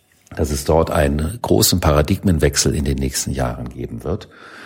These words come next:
Und dieses große Thema wird schon im Kleinen antizipiert, also vorweggenommen, nämlich am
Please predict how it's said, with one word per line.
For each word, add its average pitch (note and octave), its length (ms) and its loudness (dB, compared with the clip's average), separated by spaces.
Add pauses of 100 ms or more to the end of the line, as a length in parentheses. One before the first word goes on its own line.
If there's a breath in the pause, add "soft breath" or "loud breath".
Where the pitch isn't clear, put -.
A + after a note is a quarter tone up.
(1200 loud breath)
Und - 340 0
dieses F#3 460 4
große C#3 440 4
Thema C3 640 0 (840)
wird G#2+ 380 2
schon G2+ 640 2 (120)
im D2 320 -4
Kleinen C3+ 920 2 (680)
antizipiert, G#2 920 0
also D#2+ 240 4
vorweggenommen, E2 1200 0
nämlich G2 800 2 (380)
am D#2+ 540 -2